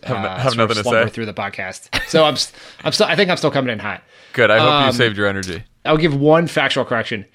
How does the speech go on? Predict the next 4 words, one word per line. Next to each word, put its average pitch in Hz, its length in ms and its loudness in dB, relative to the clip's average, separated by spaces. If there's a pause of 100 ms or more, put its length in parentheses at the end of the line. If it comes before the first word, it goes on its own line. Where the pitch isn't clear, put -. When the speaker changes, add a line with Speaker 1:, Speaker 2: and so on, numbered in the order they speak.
(440)
Speaker 2:
Trump 196 320 2
is 170 300 2
actually 143 600 0
right 101 760 -4